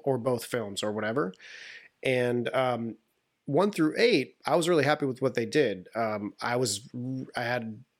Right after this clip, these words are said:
some apprehension. We talked about it, about them depicting Off-World. I was like, "Ooh, that's a risky move." And I thought they handled that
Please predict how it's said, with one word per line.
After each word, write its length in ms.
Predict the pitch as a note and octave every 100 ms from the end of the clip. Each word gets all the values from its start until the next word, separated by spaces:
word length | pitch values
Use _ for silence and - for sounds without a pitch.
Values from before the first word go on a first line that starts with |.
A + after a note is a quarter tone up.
| _ _ _ _
some 200 | - C3+
apprehension. 840 | C3 B2 G#2+ C#3 C#3 - C#3 C3+ A#2+
We 80 | A2+
talked 300 | A#2 A#2 A#2
about 240 | B2 A#2
it, 160 | B2+ A#2+
about 300 | A2 A2 -
them 160 | A#2 G#2+
depicting 440 | G#2 A2+ - A2+
Off-World. 640 | G2 G2 A2 C#3+ D3+ D3+ C3
I 60 |
was 140 | G2+ G2
like, 160 | F#2
"Ooh, 440 | A#2+ A#2 A2+ A2+ G#2+
that's 200 | G#2+ -
a 60 | G2
risky 460 | G2+ A2 - C3
move." 280 | D3+ E3+ D3+
And 100 | B2
I 60 | G#2+
thought 160 | A#2+
they 100 | B2+
handled 300 | A2+ B2+ A#2
that 240 | A2+ A2